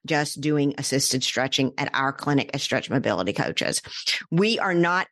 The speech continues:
acting like P Ts. We're not performing P T services. We're not performing chiro services,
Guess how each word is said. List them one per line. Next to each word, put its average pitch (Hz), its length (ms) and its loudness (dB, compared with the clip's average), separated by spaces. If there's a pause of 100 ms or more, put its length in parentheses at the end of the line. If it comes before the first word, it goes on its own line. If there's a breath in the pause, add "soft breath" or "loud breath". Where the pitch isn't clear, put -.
(100)
acting 147 340 -2
like 180 240 2
P 180 180 -2
Ts. 143 560 0
We're 156 100 0
not 165 260 0
performing 165 680 0
P 202 220 0
T 196 200 0
services. 170 720 0
We're 135 80 -2
not 151 200 0
performing 165 440 0
chiro 180 440 0
services, 165 600 -2